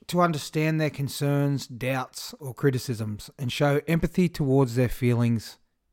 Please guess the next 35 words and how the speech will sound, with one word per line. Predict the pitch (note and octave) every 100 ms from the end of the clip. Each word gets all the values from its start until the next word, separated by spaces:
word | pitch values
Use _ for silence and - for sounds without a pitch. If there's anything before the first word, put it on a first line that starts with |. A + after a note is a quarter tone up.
| -
and | A#2+ A#2+
their | A2+
experiences. | G#2 - A#2 G#2 G#2 G#2 - G2+ - - - - -
And | A3+ A3+
that's, | C4+ - - - - - -
that's | - A3+ -
not | C4+ -
just | F#3+ - E3+
when | E3
it | D3 -
comes | C3+ C3 -
to | - A#2+ A2+ - _ _ _ _ - _ -
a, | D3+ - _
a | E3 D3+
debate | A#2+ C3+ - D3+ D3+
around | C#3+ C3+ B2+ A#2+
people's | C#3+ C3 C3 -
faith | - C3+ C3 A2 C3+
or, | A2+ G#2+ G#2+ - - - -
or | C3+ A#2+
religion | A#2+ B2 C#3+ C3+ C#3+ C3 A#2 B2 -
or, | C#3 D3 D#3
or | B2 B2 A2+ -
anything. | D#3+ D#3+ C3+
It | C3+
can | C3 C#3+
be | C3+
political | - D3 E3+ F#3 F3
views, | D3+ E3+ E3+ D#3+
it | C3
can | A#2
be, | G2+ A2 A2 A2+
uh, | A2 G2
world | G#2+ D3 F3+ E3
views. | C#3+ D#3+ D#3 D#3+